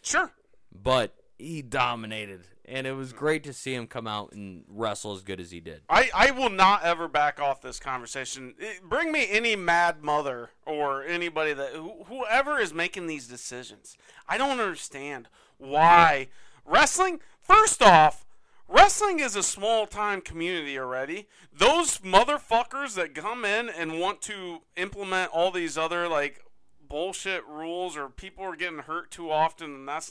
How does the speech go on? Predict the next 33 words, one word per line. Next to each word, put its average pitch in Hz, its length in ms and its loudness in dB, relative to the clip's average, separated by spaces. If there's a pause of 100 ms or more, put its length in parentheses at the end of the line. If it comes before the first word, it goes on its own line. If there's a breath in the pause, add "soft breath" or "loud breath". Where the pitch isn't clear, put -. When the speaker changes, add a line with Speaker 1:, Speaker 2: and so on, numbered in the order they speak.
(120)
Speaker 1:
why 165 180 0
they're 156 100 -10
not 151 240 -4
gonna 160 140 -8
Speaker 2:
That's 135 100 -10
Speaker 1:
wrestle. 180 480 -6
Speaker 2:
part 220 320 -2
of 196 80 -10
the 120 80 -8
Speaker 1:
The 170 80 -4
Speaker 2:
sport. 208 540 0
Speaker 1:
That's 196 300 4
Speaker 2:
It's 185 100 -10
Speaker 1:
what 240 180 6
Speaker 2:
the 175 60 -8
Speaker 1:
we 214 80 4
Speaker 2:
beauty. 190 180 2
Speaker 1:
want. 208 400 12
We 185 180 -2
want 269 300 6
less 214 360 6
of 202 120 -4
you 202 160 -4
pussies 139 720 -8 (360 soft breath)
and - 160 0
Speaker 2:
Yeah. 240 140 4
Speaker 1:
more 196 120 4
real 196 220 4
men. 214 360 -2
Speaker 2:
We 156 180 -6
want, 214 300 0 (120)
we 165 260 -8
want 202 540 -6